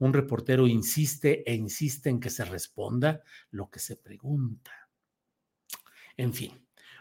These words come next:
bueno, eh, vamos brincando por aquí porque si no, no vamos. María del Carmen Soto, un gusto verlo en el programa de Rubén Luengas, qué bueno,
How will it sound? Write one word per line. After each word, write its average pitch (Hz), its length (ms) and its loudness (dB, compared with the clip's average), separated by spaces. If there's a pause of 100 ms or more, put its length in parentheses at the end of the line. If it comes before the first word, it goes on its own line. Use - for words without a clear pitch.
bueno, 117 720 8 (340)
eh, 127 480 8
vamos 143 400 6
brincando 123 460 4
por 123 160 2
aquí 175 180 0
porque 160 300 -4
si - 140 -8
no, 131 300 -2
no 113 300 -4
vamos. 104 560 -8 (320)
María 156 220 6
del 160 80 4
Carmen 165 340 4
Soto, 202 360 4
un 180 120 4
gusto 175 320 2
verlo 165 280 4
en 147 40 4
el 131 100 0
programa 151 340 2
de 139 40 2
Rubén 135 360 2
Luengas, 147 640 0
qué - 160 -20
bueno, 147 520 -6